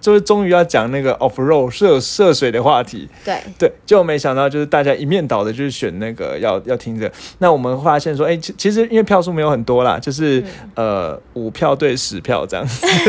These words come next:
Speaker 2: <laughs> 但以比例上来说，
Speaker 1: 对。
Speaker 2: 还蛮压倒性的。
Speaker 1: 但因为一开始前七票全都是这个二零二一年，对，
Speaker 2: 嗯。
Speaker 1: 那所以呢，我就想说，嗯，那我们就来试着从，从不同的角度来做一下这个节目。那这样子呢，可能因为不管大家在听的时候都是对车有兴趣嘛，那所以，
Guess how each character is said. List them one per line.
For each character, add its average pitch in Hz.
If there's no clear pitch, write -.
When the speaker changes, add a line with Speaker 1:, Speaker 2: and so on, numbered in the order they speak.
Speaker 2:
<laughs> 190
但 311
以 240
比 190
例 220
上 208
来 180
说， 180
Speaker 1:
对。 -
Speaker 2:
还 190
蛮 175
压 185
倒 -
性 -
的。 240
Speaker 1:
但 220
因 240
为 240
一 240
开 196
始 156
前 135
七 160
票 151
全 120
都 131
是 127
这 127
个 117
二 120
零 107
二 107
一 104
年， 76
对， 156
Speaker 2:
嗯。 -
Speaker 1:
那 202
所 185
以 156
呢， 117
我 113
就 147
想 117
说， 120
嗯， 208
那 208
我 135
们 113
就 143
来 120
试 151
着 117
从， 123
从 131
不 247
同 226
的 175
角 127
度 147
来 156
做 143
一 127
下 127
这 123
个 120
节 95
目。 113
那 180
这 185
样 160
子 127
呢， 110
可 -
能 120
因 180
为 180
不 170
管 113
大 139
家 135
在 135
听 131
的 113
时 131
候 131
都 226
是 233
对 202
车 -
有 143
兴 151
趣 131
嘛， 85
那 139
所 135
以， 123